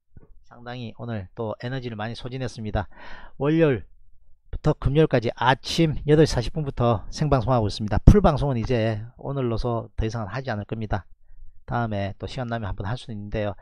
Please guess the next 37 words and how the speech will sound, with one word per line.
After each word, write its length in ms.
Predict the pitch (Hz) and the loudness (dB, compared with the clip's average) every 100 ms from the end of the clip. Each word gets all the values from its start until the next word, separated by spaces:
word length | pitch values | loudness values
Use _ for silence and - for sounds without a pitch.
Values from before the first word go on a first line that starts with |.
| - - | -16 -8
아침에 320 | 120 - 135 | -6 -4 -6
한 140 | 107 | -6
시간 200 | 123 143 | -6 -6
동안 140 | 127 113 | -6 -6
방송하고 460 | 107 107 135 127 | -6 -4 -4 -4
있고요. 320 | 110 - 123 98 - - - - | -6 -4 -2 -4 -8 -16 -18 -12
저녁 580 | - 120 123 131 170 165 _ - | -2 2 2 4 4 2 _ -4
여덟 220 | 143 165 | -2 -2
시 60 | - | -2
사십 240 | 113 - | -6 -8
분에도 460 | 151 131 113 110 104 - - _ | -6 -6 -4 -6 -8 -16 -20 _
고정적이진 680 | - 156 175 196 185 143 127 | -2 -2 0 -2 -4 -4 -6
않습-, 300 | 110 - 123 - | -6 -6 -12 -4
않습니다만 680 | 110 107 143 127 113 120 107 | -2 0 2 4 4 2 0
닥터케이가 680 | 123 - - 120 123 120 | -4 -2 -2 0 2 2
시간 260 | 110 143 123 | 0 -2 -2
나는 200 | 113 127 | -2 0
대로 160 | 120 110 | 0 0
방송하고 400 | 107 104 127 107 | -2 -2 -2 -4
있습니다. 420 | - 104 98 85 - - - - - - | -6 -4 -4 -6 -14 -20 -20 -20 -20 -12
그러면 440 | 196 185 160 151 107 123 | -6 -2 0 -2 -4 -2
여덟 240 | 151 196 | 2 4
시 80 | - | 4
사십 240 | 127 - | 2 2
분 140 | 170 147 | 0 0
닥터케이 360 | 151 - 156 | 0 0 -2
타임이다 420 | 143 147 151 135 113 | 2 2 0 0 -2
생각하시고 400 | 151 151 135 135 | -2 -2 -2 -2
한 120 | 131 | -2
번씩 280 | 147 - - | -4 -6 -4
체크해 300 | 175 - 131 | -2 2 0
보시면 240 | 131 143 | 0 0
되겠죠. 440 | 113 110 - 110 131 - - | -2 -2 -2 -4 -4 -12 -6
구독 280 | 147 165 | 0 2
안 120 | 160 147 | 2 2
누르고 180 | 156 | -4
계신다. 400 | 135 117 120 113 | -4 -4 -2 -2